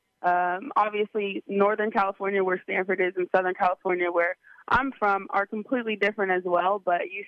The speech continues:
still have that West Coast vibe, the water, um, just that kind of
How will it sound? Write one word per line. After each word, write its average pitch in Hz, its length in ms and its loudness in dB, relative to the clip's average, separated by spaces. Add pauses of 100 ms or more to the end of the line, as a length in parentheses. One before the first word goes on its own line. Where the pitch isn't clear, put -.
(100)
still 226 340 2
have 185 320 2
that 180 240 -2
West 175 240 -2 (140)
Coast 180 240 -2
vibe, 175 360 2
the 170 80 0
water, 180 680 0 (440)
um, 185 520 0
just 220 200 2 (340)
that 208 200 0
kind 214 240 0
of 190 180 -2